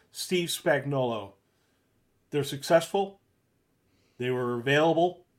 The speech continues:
potentially, if you wanted a head coach. And they're old. And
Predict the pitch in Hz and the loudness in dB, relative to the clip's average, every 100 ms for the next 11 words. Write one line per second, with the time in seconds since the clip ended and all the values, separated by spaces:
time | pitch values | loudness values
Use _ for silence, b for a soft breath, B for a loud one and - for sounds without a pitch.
0 | _ 143 139 160 - 170 180 - _ _ | _ -8 -6 -6 -4 -4 -4 -8 _ _
1 | - - 135 127 135 135 131 139 139 147 | -16 -10 -6 -2 -2 -2 0 0 -2 -2
2 | 156 175 - - _ _ _ _ _ _ | -4 -4 -12 -18 _ _ _ _ _ _
3 | _ _ _ _ - 131 131 160 135 - | _ _ _ _ -10 -6 2 4 4 0
4 | - _ _ _ _ _ _ _ _ _ | -12 _ _ _ _ _ _ _ _ _
5 | 165 180 131 127 139 | -2 0 0 -2 -8